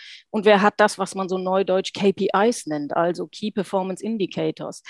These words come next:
Weil wenn ich weiß, wo ich hin will und wenn ich weiß, woran ich Arbeitsleistung messe, außer an Quantität der abgesessenen Zeit, dann kann ich auch sehr leicht vertrauen. Und dann ist das auch egal, wenn ich meinen Mitarbeiter anrufe und ich erreiche den im Zweifel mal im Supermarkt. Why not?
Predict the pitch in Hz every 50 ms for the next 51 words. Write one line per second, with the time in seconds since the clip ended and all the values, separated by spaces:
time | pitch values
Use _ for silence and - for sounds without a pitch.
0 | - - - - - - 190 190 185 208 220 226 226 - - 175 208 226 262 285
1 | - - 226 226 214 208 - 269 320 359 277 226 170 170 170 175 180 175 190 185
2 | 185 - 180 175 196 214 233 226 - - 196 196 196 196 196 - - - 190 185
3 | 190 180 - - 180 175 175 175 - - 180 175 180 208 277 - - - 170 -
4 | - 185 208 196 - 196 175 - 175 - - 165 165 214 208 - 196 - - 196
5 | 190 190 202 175 147 185 - - 170 156 180 175 - - - 175 175 - - 254
6 | 277 - - - - - _ _ _ _ _ _ - - - - - - - _
7 | _ _ _ - 165 185 214 214 220 196 208 185 170 202 196 196 196 196 - -
8 | - 196 - - 220 208 156 - 147 - _ _ _ _ _ _ _ _ _ 220
9 | 185 196 196 - 262 - - - - 185 180 185 180 160 196 254 220 196 185 185
10 | 185 185 - 180 180 180 190 208 226 196 180 175 175 190 170 170 180 175 175 196
11 | 208 - 214 202 185 196 175 180 185 208 - 208 196 196 190 - - - 175 180
12 | - 202 185 190 185 190 202 208 240 269 - 196 165 - 131 139 - - - -
13 | 170 170 180 185 208 233 196 - -